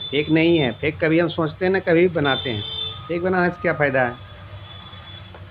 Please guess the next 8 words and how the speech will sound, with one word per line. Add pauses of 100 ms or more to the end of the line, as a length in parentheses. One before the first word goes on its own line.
(240)
वैसे
video
डालना
ना
डालना (400)
फालतू
का
है।